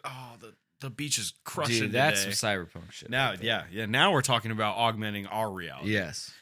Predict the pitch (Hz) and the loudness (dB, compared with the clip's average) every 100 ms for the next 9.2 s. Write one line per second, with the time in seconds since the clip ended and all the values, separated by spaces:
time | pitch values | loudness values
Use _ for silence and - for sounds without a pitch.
0 | _ _ _ 233 226 170 135 190 175 139 | _ _ _ 8 8 8 4 2 4 4
1 | 120 110 107 110 135 156 135 113 101 95 | 4 2 0 0 -2 -2 -2 -4 -4 -6
2 | 92 92 - 90 85 87 73 71 101 - | -6 -10 -12 -12 -12 -12 -10 -8 -10 -10
3 | 71 67 57 60 - - 202 233 262 175 | -12 -14 -16 -18 -12 -2 0 2 0 0
4 | 196 151 123 135 _ _ _ - 127 - | 0 0 -4 -8 _ _ _ -2 -2 0
5 | 156 165 156 143 143 127 113 120 113 110 | -2 0 0 0 -2 -4 -2 0 0 -2
6 | 98 90 87 82 92 - 107 92 107 101 | -2 -4 -6 -8 -10 -8 -8 -6 -4 -4
7 | 107 101 - 98 82 101 98 104 - 120 | -4 -4 -4 -6 -8 -8 -6 -8 -8 -8
8 | 92 - 120 110 107 151 - 147 117 80 | -8 -8 -6 -2 2 2 2 0 -2 -4
9 | - | -12